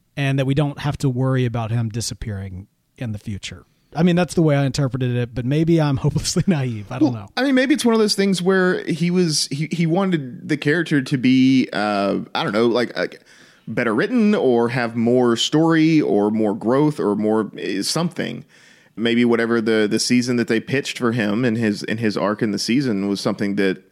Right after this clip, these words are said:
Speaker 2: excited him as an actor. And so it was like, "Yeah, you know, I, I will go back and do this. This does, like, sound like it'd be something that'd be fun."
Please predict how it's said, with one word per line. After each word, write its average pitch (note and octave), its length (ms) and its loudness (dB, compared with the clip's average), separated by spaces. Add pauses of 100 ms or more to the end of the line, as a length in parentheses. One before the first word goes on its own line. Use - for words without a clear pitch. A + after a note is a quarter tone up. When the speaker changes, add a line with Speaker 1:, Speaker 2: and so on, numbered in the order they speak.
(220)
Speaker 2:
excited A2 420 -2
him G#2+ 140 -2
as G2 120 0
an F#2 80 -2
actor. G2 380 -4
And F2 160 -6
so F#2+ 220 2
it - 20 2
was F#2 160 -2
like, F#2+ 180 -2
"Yeah, A#2+ 220 0
you G2 140 2
know, A#2 100 2
I, B2+ 180 -2
I D#3 40 2
will F3+ 160 2
go D3 100 2
back F2+ 240 -4
and F2+ 100 -8
do F2+ 140 -4
this. D#2+ 200 -6
This C3 140 0
does, D#3 220 -2
like, E2 220 -2
sound E2+ 200 -4
like E2 140 -6
it'd E2 100 -6
be F#2 80 -8
something E2 360 -10
that'd E2+ 100 -8
be D2+ 80 -6
fun." - 340 -12